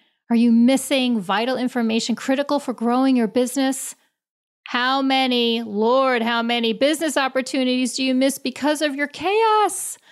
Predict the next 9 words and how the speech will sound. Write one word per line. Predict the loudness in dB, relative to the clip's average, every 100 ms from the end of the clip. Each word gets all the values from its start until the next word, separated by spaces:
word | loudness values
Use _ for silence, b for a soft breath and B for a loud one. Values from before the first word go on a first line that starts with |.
| B B B
Stress | -10 -2 0 0 -2 -4
and | -4 -2
frustration | -4 -2 -2 -2 0 -2 -2
don't | -2 0 0 -4
have | -4 -4 -4
to | -6
be | -2 -2 0 -2
the | -2 -2
norm | 0 -2 -2 -4